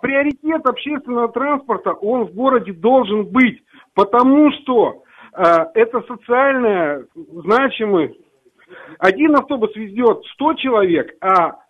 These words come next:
одна машина везет максимум два человека, если в среднем возьмем, а в основном это один человек.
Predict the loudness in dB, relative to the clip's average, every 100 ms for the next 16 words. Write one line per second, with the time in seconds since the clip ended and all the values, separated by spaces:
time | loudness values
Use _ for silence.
0 | _ _ _ -2 -2 2 2 4 2 2
1 | 2 2 -2 -4 -2 0 0 -2 -6 -2
2 | -2 -2 0 0 0 -4 -12 -8 -6 -4
3 | -4 -2 -2 -2 -4 0 2 2 0 -2
4 | -2 -6 -2 0 0